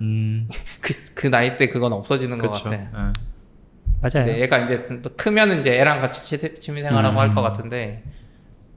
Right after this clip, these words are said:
Speaker 2: 또 애를 둘 낳으면은 그 오 년이 아니라 뭐 이렇게 더 늘어나잖아.
Speaker 1: 더 늘어나겠죠.
Speaker 3: 음.
Speaker 2: 미국 애들은 어떻게 하는지 모르겠는데.
Speaker 3: 미국도 똑같을 것 같아요.
Speaker 1: 똑같을
Speaker 3: 미국은 더
Speaker 1: 것
Speaker 3: 심할
Speaker 1: 같아요.
Speaker 3: 것
Speaker 1: 네.
Speaker 3: 같아요.
Speaker 2: 미국은 엄마들이 라이딩 하는 게 더 심각하다 그러더라고요. 엄마 개인 시간이 거의 없대요.
Speaker 3: 네,
Speaker 1: 음.
Speaker 3: 맞아요.
Speaker 2: 한국보다 더 심하게 라이딩 한다 그러더라고요.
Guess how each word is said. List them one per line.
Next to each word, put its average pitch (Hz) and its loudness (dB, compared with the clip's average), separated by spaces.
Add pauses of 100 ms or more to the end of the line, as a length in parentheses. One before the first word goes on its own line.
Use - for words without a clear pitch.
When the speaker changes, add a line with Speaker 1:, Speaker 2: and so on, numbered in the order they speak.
(580)
Speaker 2:
또 131 -2
애를 143 2
둘 165 2
낳으면은 135 2
그 127 -6
오 120 -2
년이 131 -2
아니라 113 -6
뭐 107 -14 (320)
이렇게 - -20
더 113 -12
늘어나잖아. 117 -6
Speaker 1:
더 104 -6
늘어나겠죠. 101 -2
Speaker 3:
음. 110 -16 (1300)
Speaker 2:
미국 131 -6
애들은 123 -4
어떻게 117 -8
하는지 117 -6
모르겠는데. 110 -12 (140)
Speaker 3:
미국도 208 -2
똑같을 240 -8
것 - -18
같아요. 147 -10
Speaker 1:
똑같을 170 -2
Speaker 3:
미국은 - 0
더 - 2
Speaker 1:
것 143 6
Speaker 3:
심할 220 4
Speaker 1:
같아요. 180 -4
Speaker 3:
것 160 2
Speaker 1:
네. 117 0
Speaker 3:
같아요. 135 0
Speaker 2:
미국은 151 2
엄마들이 135 0
라이딩 123 0
하는 120 -4
게 110 -10
더 110 -6
심각하다 135 -12
그러더라고요. 107 -14
엄마 151 -8
개인 143 -2
시간이 139 -2
거의 135 2
없대요. 107 -4
Speaker 3:
네, 120 0
Speaker 1:
음. 107 2
Speaker 3:
맞아요. 104 -2
Speaker 2:
한국보다 151 -4
더 123 -2
심하게 151 -2
라이딩 113 -2
한다 107 -6
그러더라고요. 104 -12